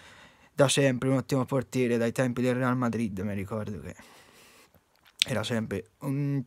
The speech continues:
portiere top. E Militao, sto Militao è davvero forte.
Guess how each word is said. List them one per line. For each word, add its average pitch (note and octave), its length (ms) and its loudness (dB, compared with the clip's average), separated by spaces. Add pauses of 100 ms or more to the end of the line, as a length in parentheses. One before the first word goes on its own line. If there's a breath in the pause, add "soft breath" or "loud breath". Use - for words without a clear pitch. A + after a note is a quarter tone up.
(120)
portiere C3 420 0
top. B2 400 -2 (2000 loud breath)
E D#3+ 100 -2
Militao, C3 640 2
sto - 180 -4
Militao G#2 580 -4
è E2 60 -8
davvero G2+ 360 -6
forte. - 440 -10